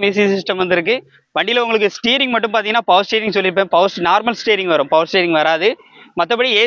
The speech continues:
சி எல்லாமே ஒர்க்கிங் தான். சீட் கவர்ஸ் ரெஃபரன்ஸ்லாம் பாருங்க. எ-, எக்ஸ்டீரியருக்கு ஏத்த மாதிரி இன்டீரியரும் சீட் கவர்ஸும் சூப்பரா வந்து பண்ணிருக்காங்க. பேக் சைடு சீட் கவர்ஸ் ரெஃபரன்ஸையும் பாருங்க. And உங்களுக்கு ஃப்ளோர் மேட்டு, கட் மேட்டு எல்லாமே வண்டியில கிடக்கு.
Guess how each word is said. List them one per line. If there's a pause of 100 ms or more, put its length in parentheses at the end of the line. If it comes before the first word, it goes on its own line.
சி (100)
எல்லாமே
ஒர்க்கிங்
தான்.
சீட்
கவர்ஸ்
ரெஃபரன்ஸ்லாம்
பாருங்க. (760)
எ-,
எக்ஸ்டீரியருக்கு
ஏத்த
மாதிரி
இன்டீரியரும்
சீட்
கவர்ஸும் (120)
சூப்பரா
வந்து
பண்ணிருக்காங்க. (100)
பேக்
சைடு
சீட்
கவர்ஸ்
ரெஃபரன்ஸையும்
பாருங்க. (600)
And
உங்களுக்கு
ஃப்ளோர்
மேட்டு, (100)
கட்
மேட்டு
எல்லாமே
வண்டியில (120)
கிடக்கு.